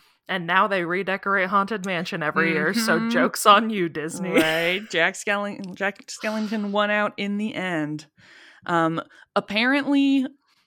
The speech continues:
Speaker 2: even though they weren't releasing it under the main banner,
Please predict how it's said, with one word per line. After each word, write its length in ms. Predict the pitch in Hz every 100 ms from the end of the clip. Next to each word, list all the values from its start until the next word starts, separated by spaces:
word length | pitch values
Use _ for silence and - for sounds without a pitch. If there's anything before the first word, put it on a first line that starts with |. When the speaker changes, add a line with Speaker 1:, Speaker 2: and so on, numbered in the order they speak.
| _
Speaker 2:
even 320 | 208 202 214 190
though 420 | 180 190 208 202
they 160 | 180
weren't 260 | 175 170 -
releasing 480 | 175 165 170 - 202
it 140 | 180
under 200 | 165 170
the 120 | 165
main 260 | 165 160 165
banner, 600 | 123 143 180 202 208 208